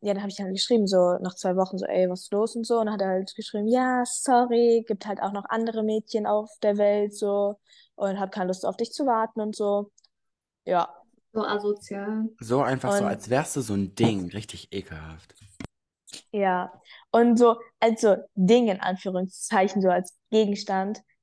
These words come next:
Speaker 1: so hatte ich halt auch echt oft Situationen, was halt richtig scheiße ist. So eine Situation war, glaub ich, so die schlimmste.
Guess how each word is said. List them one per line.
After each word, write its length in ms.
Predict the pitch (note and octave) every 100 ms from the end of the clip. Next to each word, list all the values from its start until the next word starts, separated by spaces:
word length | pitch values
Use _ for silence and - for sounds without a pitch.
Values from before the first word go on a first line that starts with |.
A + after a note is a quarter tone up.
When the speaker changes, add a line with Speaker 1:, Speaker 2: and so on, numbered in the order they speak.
| _ -
Speaker 1:
so 240 | F#3+ F3+
hatte 200 | F#3+ G3+
ich 60 | G3
halt 120 | F3+
auch 160 | F#3+ -
echt 320 | F#3+ F#3+ -
oft 200 | F#3+ F#3+
Situationen, 580 | - - B3+ - C4+ B3+
was 140 | G#3+
halt 180 | G3 -
richtig 240 | F#3+ F#3+ -
scheiße 360 | - F3 - -
ist. 180 | C4+ - - _ _ _ _ _ _ _ _
So 520 | - G3+ G3 F#3+ F3+ F3+
eine 280 | G3 G3+
Situation 420 | G3 G3+ F#3+ G3 F#3+
war, 120 | F#3+
glaub 180 | F#3+ F3+
ich, 60 |
so 80 | -
die 100 | F3+
schlimmste. 880 | - - F#3 F3+ F#3 - G#3 G#3 G#3+